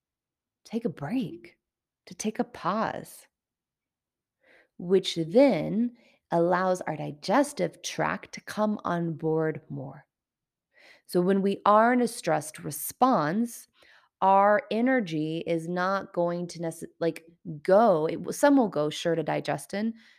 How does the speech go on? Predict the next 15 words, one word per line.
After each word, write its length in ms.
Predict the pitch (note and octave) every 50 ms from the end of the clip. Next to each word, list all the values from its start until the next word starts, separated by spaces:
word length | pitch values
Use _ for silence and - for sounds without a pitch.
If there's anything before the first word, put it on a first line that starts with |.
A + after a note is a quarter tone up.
| _ _ _ -
um, 480 | - E3+ E3 E3 E3 D#3+ D#3+ D#3 D#3 D3+
but 120 | E3+ F3 F3+
a 80 | F3
lot 360 | F3 F3+ F#3 F#3+ G3 - - - D#3 D#3
won't. 580 | D#3 E3 A3 A#3+ G3 - - - - - - _ _ _ _ _ _ _ _ _ _ _ _ _ _ _ _ _ _ _ _ _ _ _ _ _ -
Because 480 | F#3 F3+ - - G#3 G3 F#3+ F3+ - _ _ _
there's 280 | - F#3 F3+ F3 E3+ - _ _ -
other 320 | G3 G#3 G3+ G3+ G3 F#3+
things 540 | F3+ - - B3 B3+ A3+ G3 F#3 F#3+ E3+ -
that 220 | - F3 E3 E3+ - -
our 320 | E3+ E3+ E3+ E3+ E3 - -
body, 480 | F#3 F3+ G3+ A#3+ B3+ A3+ F3+ D#3+ D#3 E3
our 100 | E3+ F3
nervous 300 | F3+ G3 G3+ A#3 G3 -
system, 300 | F3 - - E3+ F3